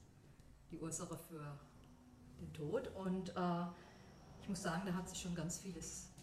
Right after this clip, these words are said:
ich kann jetzt nicht sagen, ich bin angstfrei, das wäre ein bisschen zu viel gesagt. Also schon ein bisschen so ein mulmiges Gefühl kommt dann auch, ups.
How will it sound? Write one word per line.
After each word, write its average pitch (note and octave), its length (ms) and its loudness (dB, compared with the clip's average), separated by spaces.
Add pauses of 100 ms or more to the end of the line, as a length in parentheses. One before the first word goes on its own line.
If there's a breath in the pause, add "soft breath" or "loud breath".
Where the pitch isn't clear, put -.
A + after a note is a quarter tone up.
(260)
ich - 100 -6
kann F#3 100 8
jetzt G3 100 6
nicht A3+ 120 4
sagen, F#3 160 10
ich F#3 100 4
bin F3 100 0
angstfrei, D#3+ 500 2
das - 200 -4
wäre F3+ 180 -2
ein - 1000 -10
bisschen F3+ 200 -4
zu F3+ 120 -4
viel G3+ 160 -2
gesagt. A#3+ 460 -2 (240)
Also D#3+ 280 0 (440)
schon F3+ 120 4
ein G#3+ 40 2
bisschen A3+ 200 0
so F3+ 80 6
ein F3 80 10
mulmiges G3+ 540 8
Gefühl F#3 280 4
kommt F3 240 2
dann D#3 120 -2
auch, - 340 -4
ups. - 340 -6